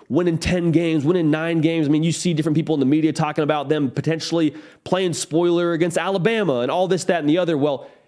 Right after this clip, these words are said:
if that's going to happen, Tennessee has gotta score a lot of points and be as advertised on offense. Defense has to keep up their end of the deal.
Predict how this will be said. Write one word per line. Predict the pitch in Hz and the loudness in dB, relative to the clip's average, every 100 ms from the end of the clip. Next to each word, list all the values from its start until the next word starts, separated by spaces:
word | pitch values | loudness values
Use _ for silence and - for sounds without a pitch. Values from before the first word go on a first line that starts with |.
| _ - | _ -4
if | 151 | 0
that's | 196 220 139 | 0 -2 0
going | 147 180 151 | 0 2 0
to | - | -2
happen, | - 113 147 214 226 226 _ _ _ _ _ _ _ _ - | -4 -4 -2 0 0 -2 _ _ _ _ _ _ _ _ -2
Tennessee | 185 190 139 - 165 110 - - _ _ _ - | 0 2 0 0 2 2 -2 -10 _ _ _ -4
has | 143 123 | 0 2
gotta | 151 135 | 0 -2
score | - 151 | -2 0
a | |
lot | 135 127 | 0 -2
of | |
points | 113 131 123 131 | 0 0 0 0
and | 127 | 0
be | 127 139 | 2 2
as | - 143 143 | 0 -4 -4
advertised | 131 135 120 120 127 117 113 - | -4 -4 -4 -2 -2 -2 -4 -4
on | 117 113 | -4 -2
offense. | 107 110 - - - - _ _ _ _ _ _ 101 | -4 -6 -8 -12 -14 -20 _ _ _ _ _ _ -6
Defense | 120 196 185 170 | 0 0 0 0
has | 160 - | -2 -2
to | |
keep | - 160 151 | 0 0 2
up | 110 | 0
their | 120 185 | 0 0
end | 175 | 0
of | 165 | 0
the | |
deal. | 156 180 170 160 | 2 2 0 -4